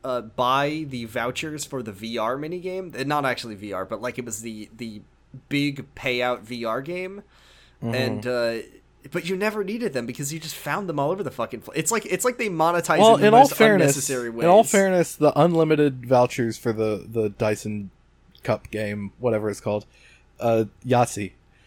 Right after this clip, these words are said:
Speaker 2: is very, actually very hard to get. It took, it's a pain in the ass, but,
Speaker 1: I just,
Speaker 2: like,
Speaker 1: I never
Speaker 2: so
Speaker 1: found,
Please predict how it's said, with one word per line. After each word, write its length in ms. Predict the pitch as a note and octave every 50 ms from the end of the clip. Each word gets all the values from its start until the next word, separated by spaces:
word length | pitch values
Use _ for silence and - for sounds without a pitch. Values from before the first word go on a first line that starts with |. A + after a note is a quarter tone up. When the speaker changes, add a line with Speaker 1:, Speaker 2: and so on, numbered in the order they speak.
| _ _ _ _
Speaker 2:
is 180 | - D3 C#3 C3
very, 260 | B2+ C#3+ D#3 D#3 D3+ D3
actually 360 | D3 D3 - - E3 D#3 D3
very 300 | C3 D3 C#3 C3 B2+ B2
hard 180 | B2 B2 A2+ A2
to 60 | A2
get. 220 | G2+ A2 G2+ F#2+ F#2+
It 200 | G#2 A2 G#2+ -
took, 160 | C3+ B2 -
it's 180 | C#3 B2 - A#2
a 40 | -
pain 260 | - - C#3+ C3 B2
in 80 | A#2 A2+
the 100 | A2 G#2
ass, 400 | G2+ G2+ G2 G2 F#2+ - - -
but, 220 | A#2 A2 G#2+ G2+
Speaker 1:
I 100 | C3+ D3+
just, 180 | - F3 F#3+ -
Speaker 2:
like, 120 | D3+ D3+
Speaker 1:
I 20 | D3+
never 220 | C#3+ C#3 C#3 D3
Speaker 2:
so 160 | C3+ A2 G#2
Speaker 1:
found, 420 | A2 A#2+ A#2 A#2 A#2 A2+ A2 A2+